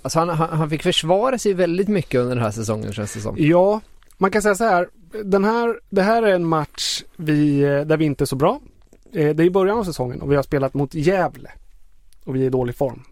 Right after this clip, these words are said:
Speaker 2: Det är liksom innan vi vänder där och gör
Speaker 1: Mm.
Speaker 2: de här, det är en av de här fem raka torskarna, tror jag. Eh, det blev två tre
Speaker 1: Mm.
Speaker 2: till Gävle. Det var på vår hemmaplan. Eh, skitmatch. Jag minns den.
Speaker 1: Ja,
Speaker 2: Jag var
Speaker 1: men
Speaker 2: på
Speaker 1: det här,
Speaker 2: plats.
Speaker 1: det här
Speaker 2: Mm.
Speaker 1: låter väldigt bekant.
Speaker 2: Eh,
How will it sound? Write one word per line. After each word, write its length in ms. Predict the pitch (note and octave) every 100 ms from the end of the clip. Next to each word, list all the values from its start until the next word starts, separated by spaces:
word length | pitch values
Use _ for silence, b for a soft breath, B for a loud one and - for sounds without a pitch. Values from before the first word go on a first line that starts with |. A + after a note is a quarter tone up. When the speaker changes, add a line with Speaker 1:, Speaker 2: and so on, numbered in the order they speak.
| -
Speaker 2:
Det 80 | D3
är 40 |
liksom 200 | C#3 D#3+
innan 400 | D#3 C#3+ D#3+ C#3
vi 80 | B2
vänder 300 | C#3+ C#3+ A#2
där 140 | A2+
och 60 | B2
gör 100 | A#2+
Speaker 1:
Mm. 100 | A#2+
Speaker 2:
de 60 | B2+
här, 840 | A#2 - F2 - C3 C3 - D3+ D3+
det 120 | D3+
är 240 | E3+ F#3+
en 120 | E3+ D3
av 60 |
de 100 | C3
här 180 | B2+ A#2+
fem 280 | - C3 B2
raka 360 | B2 - A#2+ A#2+ -
torskarna, 400 | C3+ - D3 B2 - B B -
tror 220 | E3 C#3
jag. 80 | - - B B B - D#3 D#3
Eh, 60 |
det 80 | D#3+
blev 140 | F3 F#3
två 280 | - G3
tre 380 | F3 G#3 G#3+ C3+ -
Speaker 1:
Mm. 180 | B2+ C3+
Speaker 2:
till 140 | D3 D3
Gävle. 280 | E3 -
Det 80 | B2+
var 100 | D3
på 120 | D#3
vår 280 | D#3 D#3+ C3
hemmaplan. 460 | B2+ B2+ A#2+ E3+ - b b b b - - - - - -
Eh, 540 | C3 A#2+ A#2+ A#2+ A#2+
skitmatch. 600 | - C3+ - D#3+ - -
Jag 120 | D3+ F3+
minns 260 | A#3 A#3
den. 220 | C3 B2 G#2+
Speaker 1:
Ja, 40 |
Speaker 2:
Jag 60 | C#3
var 80 | D3+
Speaker 1:
men 20 | E3
Speaker 2:
på 40 |
Speaker 1:
det 80 | F3+
här, 240 | G3 F#3
Speaker 2:
plats. 140 | D3 C#3
Speaker 1:
det 60 |
här 160 | D3+ C#3+
Speaker 2:
Mm. 120 | D3+
Speaker 1:
låter 200 | A3 A#2+
väldigt 280 | A2+ A2+ G#2+
bekant. 360 | G#2 G2+ - B B
Speaker 2:
Eh, 140 | D#3